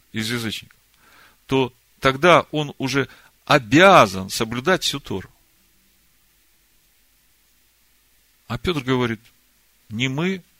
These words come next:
ни отцы наши не могли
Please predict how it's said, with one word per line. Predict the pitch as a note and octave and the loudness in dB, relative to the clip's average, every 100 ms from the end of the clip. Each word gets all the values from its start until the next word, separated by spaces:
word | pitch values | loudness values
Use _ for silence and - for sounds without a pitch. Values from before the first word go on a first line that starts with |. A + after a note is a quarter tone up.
| _ _ _ _ G2+ | _ _ _ _ -6
ни | G2 | -4
отцы | F#2+ - D#3 | -4 -6 -8
наши | C3 A2+ - _ _ _ _ _ _ _ _ _ - | -8 -8 -10 _ _ _ _ _ _ _ _ _ -16
не | B2 E3+ | -8 -4
могли | G3+ A3+ A#3+ G3 | -2 -2 -2 -4